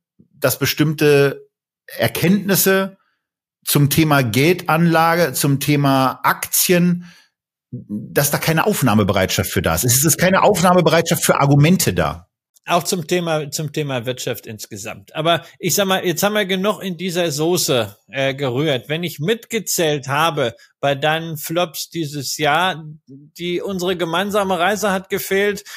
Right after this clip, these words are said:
Speaker 2: Politisch haben wir jetzt wirklich einen Riesenrant geliefert. Ähm, da bleibt aber noch ein dritter Punkt. Was ist dein dritter Flop?
Speaker 1: Ja, es gab, es gab, es, also für mich gab's in dem Jahr, ähm, das, äh, kann ich auch sagen nach dem Motto,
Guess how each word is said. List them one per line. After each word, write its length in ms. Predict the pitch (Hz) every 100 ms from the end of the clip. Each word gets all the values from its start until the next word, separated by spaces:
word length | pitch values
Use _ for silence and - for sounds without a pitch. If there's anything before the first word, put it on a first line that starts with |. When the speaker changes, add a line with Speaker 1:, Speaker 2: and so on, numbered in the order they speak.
| - -
Speaker 2:
Politisch 680 | 185 175 190 208 208 - -
haben 160 | 143 175
wir 80 | 175
jetzt 360 | 175 147 131
wirklich 560 | 143 208 - 156 123 -
einen 280 | 127 127 131
Riesenrant 920 | 127 185 151 143 120 120 110 127 -
geliefert. 760 | 143 127 127 131 156 165 156 -
Ähm, 280 | 147 156 -
da 140 | 165
bleibt 280 | 156 196 196
aber 180 | 208 196
noch 200 | 190 175
ein 80 | 170
dritter 380 | 165 202 175
Punkt. 420 | 127 131 107 107 -
Was 160 | 156 151
ist 180 | -
dein 120 | 165 156
dritter 300 | 160 156 143
Flop? 320 | 127 98 - - _ _
Speaker 1:
Ja, 160 | 127 139 - -
es 200 | 151 -
gab, 360 | - 254 - -
es 160 | 135 -
gab, 300 | 156 175 -
es, 140 | 143
also 180 | 139 135
für 140 | 143
mich 200 | 160 226
gab's 320 | 190 170 170 -
in 180 | 151
dem 220 | 139 151 170
Jahr, 420 | 139 156 180 180
ähm, 380 | 139 135 135 123
das, 220 | 117 -
äh, 680 | 101 95 - - 104 104 -
kann 140 | 151
ich 60 | 156
auch 80 |
sagen 260 | 123 131 143
nach 60 | 131
dem 140 | 127
Motto, 200 | 135 135